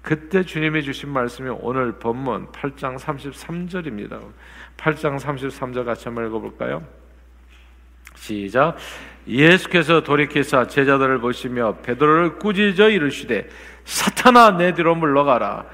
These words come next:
내가 하나님의 일을 생각하지 아니하고 도리어 사람의 일을 생각한도다." 하시고. 아멘. 여기에서요, 하나님의 일, 사람의 일, 이 구절을 주목해야 됩니다.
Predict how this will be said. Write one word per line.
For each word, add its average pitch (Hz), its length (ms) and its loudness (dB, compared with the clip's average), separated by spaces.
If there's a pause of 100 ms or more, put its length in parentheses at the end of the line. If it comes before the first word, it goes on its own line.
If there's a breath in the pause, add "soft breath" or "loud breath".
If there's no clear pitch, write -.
(240 loud breath)
내가 110 320 -4
하나님의 127 580 -4
일을 139 220 -4
생각하지 131 680 -8
아니하고 101 600 -12 (380 loud breath)
도리어 107 400 -4
사람의 110 680 -6
일을 143 340 -10
생각한도다." 104 840 -14
하시고. 101 680 -18 (440 loud breath)
아멘. 127 1120 -6 (540 soft breath)
여기에서요, 120 840 -4
하나님의 135 680 -8
일, 139 340 -6
사람의 123 580 -8
일, 117 380 -10
이 123 100 -10
구절을 117 500 -14
주목해야 107 500 -16
됩니다. 104 340 -18